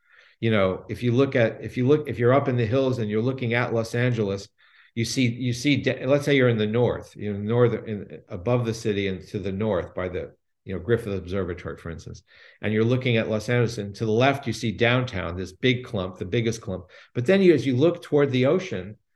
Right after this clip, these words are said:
you see about three or four other clumps. One is in Westwood, one is in Century, Beverly Hills, another was in Century City. There's another one, mid Wilshire. You know,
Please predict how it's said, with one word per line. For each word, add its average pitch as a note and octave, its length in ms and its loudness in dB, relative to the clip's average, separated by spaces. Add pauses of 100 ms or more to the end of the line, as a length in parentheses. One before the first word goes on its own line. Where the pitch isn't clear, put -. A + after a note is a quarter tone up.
(140)
you A#2+ 100 0
see D3 240 2
about A#2+ 400 2
three D3+ 320 2
or C#3+ 80 6
four B2+ 380 0
other A#2+ 260 2
clumps. - 480 -6
One A#2+ 200 0
is A2 140 0
in F2 120 -6
Westwood, C#3 640 2 (580)
one C3 180 2
is B2 140 0
in G2+ 120 -2
Century, G#2+ 500 -4
Beverly G2+ 420 0
Hills, D3 460 2 (260)
another B2+ 320 2
was A2+ 200 4
in F#2+ 120 -4
Century G#2 460 -4
City. C#3 580 2 (560)
There's A2+ 180 2
another B2 300 4
one, A2 220 4
mid A2+ 220 4
Wilshire. D3 920 0 (240)
You D3 100 4
know, C3+ 180 2